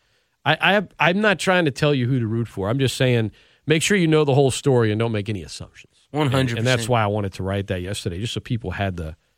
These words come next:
Speaker 1: had the facts.
Speaker 2: And I'm glad you did, 'cause, 'cause like you said, I try to pull for anybody <laughs> who's from here. If I see you
Speaker 1: No
Speaker 2: from,
Speaker 1: doubt.
Speaker 2: like, L-, the Lafayette, Breaux Bridge, New Iberia, just Acadiana in general, I'm like,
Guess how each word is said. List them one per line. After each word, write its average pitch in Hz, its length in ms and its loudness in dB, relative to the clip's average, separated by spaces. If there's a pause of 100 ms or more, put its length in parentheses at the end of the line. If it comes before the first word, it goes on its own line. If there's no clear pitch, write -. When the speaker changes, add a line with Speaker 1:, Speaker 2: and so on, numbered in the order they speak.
(140)
Speaker 1:
had 127 160 2
the 98 80 -8
facts. - 640 -4 (160)
Speaker 2:
And 240 80 2
I'm 277 60 -2
glad 233 260 0
you 180 60 -8
did, 214 180 -2
'cause, 135 240 -4 (280)
'cause 151 140 -12
like 202 160 -2
you 208 120 -4
said, 131 200 -2
I 147 160 2
try 208 240 2
to 123 100 0
pull 123 200 0
for 127 160 0
anybody 139 400 4
<laughs> 139 40 0
who's 151 160 2
from 127 260 -2
here. 123 180 0
If 127 80 -2
I 165 100 6
see 190 200 -6
you 165 100 4
Speaker 1:
No 180 60 4
Speaker 2:
from, 180 80 0
Speaker 1:
doubt. 196 200 4
Speaker 2:
like, 139 240 2 (220)
L-, 156 180 0
the 151 200 -2
Lafayette, 151 680 2
Breaux 160 300 4
Bridge, 156 840 0
New 160 260 2
Iberia, 156 580 0
just 151 200 -4
Acadiana 175 680 0
in 139 100 0
general, 165 340 2
I'm 156 100 -2
like, 143 260 0